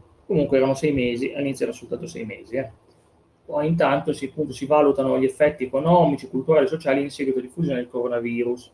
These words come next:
ma vedete che ormai le notizie saranno così per un bel po' di tempo, eh. Mentre il venti ventuno febbraio il Presidente del Consiglio Conte partecipa al Consiglio Europeo Straordinario relativo al bli-, al bilancio pluriennale duemilaventuno duemilaventisette.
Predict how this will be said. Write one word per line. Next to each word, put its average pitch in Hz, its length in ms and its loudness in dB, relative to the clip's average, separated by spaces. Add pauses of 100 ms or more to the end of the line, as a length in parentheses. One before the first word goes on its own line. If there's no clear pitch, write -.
(100)
ma 143 260 -4
vedete 139 260 0
che - 60 -8
ormai 131 160 0
le 135 60 2
notizie 127 260 -8
saranno 120 320 -4
così 127 240 -2
per 123 100 -4
un 120 100 -2
bel 120 120 -6
po' 123 100 -4
di 120 80 -10
tempo, 123 420 -2
eh. - 80 -4 (1200)
Mentre 165 340 6
il 139 80 2
venti 165 260 6
ventuno 143 240 -2
febbraio 165 680 4 (1080)
il 165 120 -2
Presidente 180 280 6
del 165 100 2
Consiglio 165 380 2
Conte 170 340 6
partecipa 165 460 0
al 135 80 -6
Consiglio 151 320 0
Europeo 147 300 4
Straordinario 147 800 2 (920)
relativo 151 440 4
al 135 100 4
bli-, 156 260 -2
al 139 140 -2
bilancio 165 460 6
pluriennale 156 800 0
duemilaventuno 151 720 2
duemilaventisette. 123 1120 -4